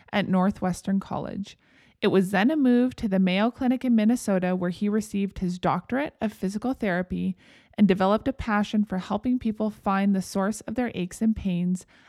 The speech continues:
allowing a more natural healing process. Within the first few years of his career, he noticed gaps in the healthcare system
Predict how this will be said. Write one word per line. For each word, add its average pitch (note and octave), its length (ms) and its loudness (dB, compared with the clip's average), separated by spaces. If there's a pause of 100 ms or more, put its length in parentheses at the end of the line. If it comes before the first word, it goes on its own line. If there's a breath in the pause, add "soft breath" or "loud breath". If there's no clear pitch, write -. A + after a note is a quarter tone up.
(140 soft breath)
allowing G3+ 640 2
a F#3 80 0
more F#3 180 2
natural F3+ 480 -2
healing G#3+ 400 -4
process. - 720 -14 (480 soft breath)
Within G#3+ 280 4
the G3+ 80 4
first B3+ 420 -2
few C#4+ 160 2
years A3 400 2
of A3 100 -4
his G3+ 200 -2
career, F3 480 -2
he G#3+ 240 0
noticed G3 400 0
gaps F3+ 360 -2
in A#3 80 0
the A#3 60 2
healthcare A3 500 -4
system F#3 540 -2